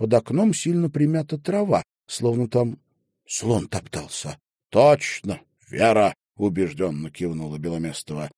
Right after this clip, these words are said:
Она у нас женщина крупная, в теле, что называется.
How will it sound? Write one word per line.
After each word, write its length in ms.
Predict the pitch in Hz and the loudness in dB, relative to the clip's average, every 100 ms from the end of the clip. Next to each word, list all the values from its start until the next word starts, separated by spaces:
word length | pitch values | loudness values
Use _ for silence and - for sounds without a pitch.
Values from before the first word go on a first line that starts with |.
| _ - | _ 0
Она 340 | 113 139 143 | 4 6 6
у 60 | 147 | 8
нас 180 | 147 | 6
женщина 580 | 107 107 139 127 123 135 | 4 0 0 0 -2 -2
крупная, 960 | - - 87 113 131 233 - 180 151 123 | -4 -6 0 4 8 6 4 4 6 4
в 100 | - | 0
теле, 480 | - 80 143 175 | -2 4 6 8
что 300 | 151 - - | 4 0 -4
называется. 840 | 160 143 110 104 98 90 76 - | 0 0 2 2 2 0 -2 -8